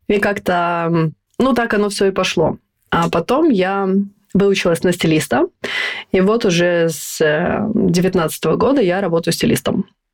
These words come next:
И, собственно, все мои клиенты, все мои, э, первые клиентки, они были через блог. Сейчас уже, конечно, и сарафанное радио тоже работает. А также я веду курсы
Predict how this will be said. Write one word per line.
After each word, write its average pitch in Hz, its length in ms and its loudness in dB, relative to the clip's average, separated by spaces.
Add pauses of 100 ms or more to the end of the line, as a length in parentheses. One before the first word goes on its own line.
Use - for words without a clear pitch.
(340)
И, 214 100 2
собственно, 196 640 0
все 180 160 0
мои 175 160 2
клиенты, 277 640 0
все 190 280 0
мои, 180 240 2
э, 165 840 0 (840)
первые 196 320 2
клиентки, 254 400 0
они 185 240 2
были 170 240 2
через 165 380 0
блог. 147 460 0
Сейчас 175 420 0
уже, 160 160 2
конечно, 160 460 0
и 165 40 4
сарафанное 196 640 0
радио 175 480 0
тоже 240 280 2
работает. 208 520 0 (180)
А 175 120 -2
также 196 340 2
я 185 180 2
веду 165 600 2
курсы 160 640 0